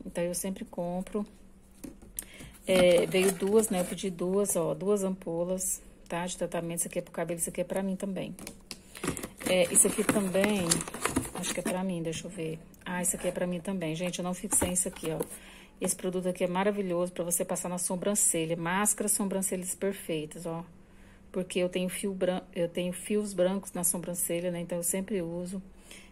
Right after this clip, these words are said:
Esse aqui é, deixa eu ver qual que é a cor dele. Aqui, ó, castanho médio, tá?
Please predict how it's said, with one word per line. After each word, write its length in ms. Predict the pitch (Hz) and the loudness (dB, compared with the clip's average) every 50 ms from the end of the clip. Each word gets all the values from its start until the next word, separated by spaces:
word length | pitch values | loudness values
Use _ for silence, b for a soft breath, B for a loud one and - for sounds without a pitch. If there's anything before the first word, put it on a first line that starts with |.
| B - - | B -10 -4
Esse 300 | 175 175 185 - - 190 | -2 2 4 4 4 4
aqui 600 | 175 - - - - 185 185 190 185 175 160 156 175 165 B B B B B B B - - - - - | 2 -4 -8 -8 -6 -2 -2 0 0 0 -2 -2 -4 -8 B B B B B B B -20 -20 -20 -16 -8
é, 760 | - 180 165 170 170 165 160 160 156 156 156 156 156 151 151 151 147 165 - - - - - - - - | -4 -2 0 0 2 2 2 2 0 0 -2 -2 -4 -4 -6 -8 -8 -10 -12 -14 -20 -14 -8 -8 -8 -8
deixa 140 | - - - | -10 -14 -12
eu 40 | 165 | -8
ver 100 | - - | -8 -8
qual 180 | - - 165 | -6 -4 -6
que 140 | 160 - - | -6 -4 -6
é 40 | 170 | -6
a 60 | 165 | -6
cor 320 | 170 - - - 180 170 165 | -6 -10 -6 -4 -4 -4 -4
dele. 440 | 160 170 165 165 165 160 160 190 - - - - - - - - - - - - - - - - - - - - - - - - - - - - | -4 -6 -4 -4 -4 -6 -8 -10 -14 -16 -20 -20 -20 -20 -20 -20 -20 -20 -20 -20 -20 -20 -20 -20 -20 -20 -20 -20 -20 -20 -20 -20 -20 -20 -14 -12
Aqui, 240 | 196 180 - - | -12 -6 -2 0
ó, 140 | 170 156 151 | 2 2 0
castanho 640 | 151 - 180 175 - - - - 196 196 202 208 208 | -2 -2 2 4 4 4 4 2 0 2 2 2 0
médio, 580 | 208 196 180 170 160 156 151 - - - 165 160 - - - - - | 0 0 0 0 0 -2 -4 -6 -8 -10 -10 -12 -12 -14 -14 -12 -8
tá? 260 | - 185 175 180 190 | -6 -4 -4 -4 -4